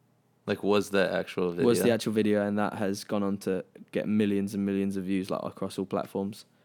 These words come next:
Speaker 2: And that's, like, what started our, off this thing that's gone wild.
Speaker 1: Yeah. I mean, like, even when I hear the song
Speaker 2: And
Speaker 1: to
Speaker 2: that
Speaker 1: this
Speaker 2: was in,
Speaker 1: day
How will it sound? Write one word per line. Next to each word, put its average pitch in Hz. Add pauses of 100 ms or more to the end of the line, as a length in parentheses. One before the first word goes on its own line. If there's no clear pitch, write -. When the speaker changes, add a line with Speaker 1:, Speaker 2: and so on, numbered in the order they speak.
Speaker 2:
And 123
that's, -
like, 85
what -
started -
our, 87 (600)
off -
this - (720)
thing 101
that's - (340)
gone 101
wild. 104
Speaker 1:
Yeah. 90 (1000)
I 120
mean, 113
like, 104
even 113
when 107
I 95
hear 101
the 87
song 90 (180)
Speaker 2:
And 120
Speaker 1:
to -
Speaker 2:
that 135
Speaker 1:
this 131
Speaker 2:
was 127
in, 120
Speaker 1:
day 107